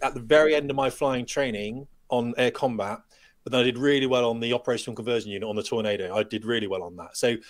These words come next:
we know that some people just get burnt out. And if we can just get them to that next stage, they go like this again, you see. It's just get 'em,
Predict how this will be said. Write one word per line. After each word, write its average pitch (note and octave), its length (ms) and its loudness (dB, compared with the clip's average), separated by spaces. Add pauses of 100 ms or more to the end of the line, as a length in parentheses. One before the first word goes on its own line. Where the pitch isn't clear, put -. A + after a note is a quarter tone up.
(160)
we F3 160 4
know F3+ 240 8
that D3+ 160 6
some E3+ 240 4
people B2 240 -2
just D3 240 0
get C#3 220 2
burnt C#3 260 8
out. F3+ 240 2
And B2+ 80 -6
if C#3+ 120 -2
we F3+ 80 -2
can E3 80 -12
just - 220 -6
get - 140 0
them G3 80 -8
to G3+ 80 2
that F3+ 120 0
next F3 240 2
stage, F3 680 -4 (380)
they C#3+ 100 6
go D3+ 120 6
like C3+ 160 8
this C#3 140 0
again, G#2 280 -8
you A2 80 -16
see. A#2 200 -6
It's C3 180 -10
just - 200 -6
get G#3 200 -2
'em, D#3+ 80 -10